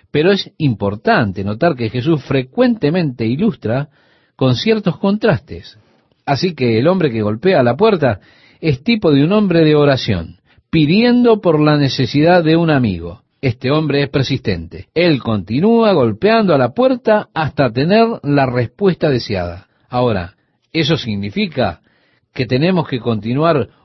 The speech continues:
orando hasta que rindamos a Dios? ¿Hasta que,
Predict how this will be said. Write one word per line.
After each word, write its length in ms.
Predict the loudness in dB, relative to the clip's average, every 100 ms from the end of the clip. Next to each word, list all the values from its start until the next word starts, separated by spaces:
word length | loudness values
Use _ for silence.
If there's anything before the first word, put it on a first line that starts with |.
| _
orando 460 | -2 0 2 2 0
hasta 180 | 0 -2
que 140 | -2
rindamos 560 | -2 0 2 2 0 -2
a 80 |
Dios? 460 | -2 0 0 -4 _ _ _ -4
¿Hasta 400 | -2 0 -2 0
que, 500 | 0 0 -2 -8